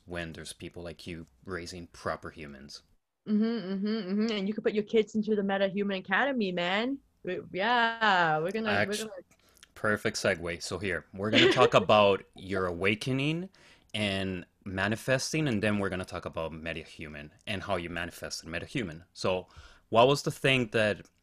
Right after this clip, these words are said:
Speaker 1: you think, uh, was the catalyst to start your awakening? I think everybody has a few awakenings in their life. So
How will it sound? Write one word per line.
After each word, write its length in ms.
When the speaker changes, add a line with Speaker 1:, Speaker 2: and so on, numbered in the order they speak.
Speaker 1:
you 180
think, 680
uh, 420
was 120
the 60
catalyst 760
to 120
start 600
your 140
awakening? 440
I 60
think 200
everybody 360
has 280
a 60
few 280
awakenings 680
in 100
their 140
life. 280
So 360